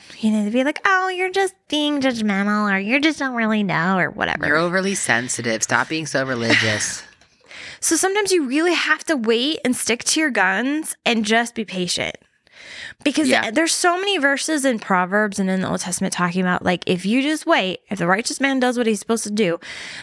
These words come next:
Speaker 1: the enemy will fall on their face. They'll trip in their own traps. They'll, um, they'll be exposed. Like, given enough time,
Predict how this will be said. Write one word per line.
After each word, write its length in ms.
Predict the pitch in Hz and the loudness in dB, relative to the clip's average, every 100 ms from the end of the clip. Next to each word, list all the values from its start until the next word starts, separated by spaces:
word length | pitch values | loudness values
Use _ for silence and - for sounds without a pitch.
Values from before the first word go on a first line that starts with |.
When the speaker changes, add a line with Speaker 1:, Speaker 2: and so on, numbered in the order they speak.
| _ | _
Speaker 1:
the 180 | 196 185 | -2 0
enemy 400 | 202 240 240 233 | 2 2 2 2
will 140 | 185 | 0
fall 460 | 160 - 226 220 233 | -2 -2 0 2 2
on 160 | 233 233 | 0 0
their 120 | 220 | 0
face. 720 | - 147 151 156 - - - - | 0 0 0 -2 -4 -4 -6 -4
They'll 300 | 190 170 165 | 0 0 0
trip 260 | - 277 262 | 0 0 2
in 100 | 247 | 2
their 160 | 233 | 2
own 180 | 226 220 | 2 0
traps. 540 | 208 139 - - - - | 0 0 -2 -6 -8 -2
They'll, 400 | 185 180 175 - - - - - - | 2 2 0 -6 -14 -12 -12 -10 -2
um, 240 | 202 185 180 | 0 0 -2
they'll 160 | 170 | -2
be 260 | 180 220 247 | 0 0 2
exposed. 800 | 247 - - 175 104 - - - | 0 -4 0 0 0 -4 -4 0
Like, 200 | 190 190 | 0 2
given 260 | 208 262 285 | 2 2 2
enough 400 | 277 247 233 - | 2 0 -2 -6
time, 800 | - - 208 156 135 139 160 | -4 -2 0 -2 -4 -6 -10